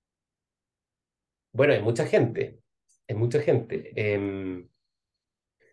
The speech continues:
nuestra generación, estamos hablando de más o menos dos años para arriba y para abajo.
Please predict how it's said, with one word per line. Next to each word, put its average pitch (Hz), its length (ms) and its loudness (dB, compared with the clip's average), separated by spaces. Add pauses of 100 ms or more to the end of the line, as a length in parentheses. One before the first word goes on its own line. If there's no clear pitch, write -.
(140)
nuestra 131 220 2
generación, 135 380 6
estamos 175 240 6
hablando 170 340 6
de 156 320 8
más 151 200 6
o 160 40 0
menos 170 260 6
dos 143 200 4
años 170 240 6
para 147 140 2
arriba 165 100 2
y 165 40 4
para 147 120 6
abajo. 254 340 -2